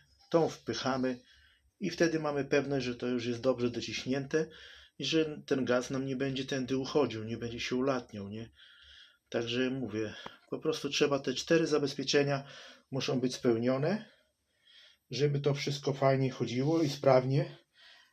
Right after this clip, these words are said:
No i jak to mówią, żeby nasz dom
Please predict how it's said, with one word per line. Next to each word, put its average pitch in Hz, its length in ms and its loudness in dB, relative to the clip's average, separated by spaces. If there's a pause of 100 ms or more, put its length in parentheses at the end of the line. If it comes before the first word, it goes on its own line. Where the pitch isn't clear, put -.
(160)
No 131 200 2
i 147 100 2
jak 143 180 2
to 143 120 0
mówią, 139 440 6 (880)
żeby 131 220 0
nasz 131 220 2
dom 135 340 2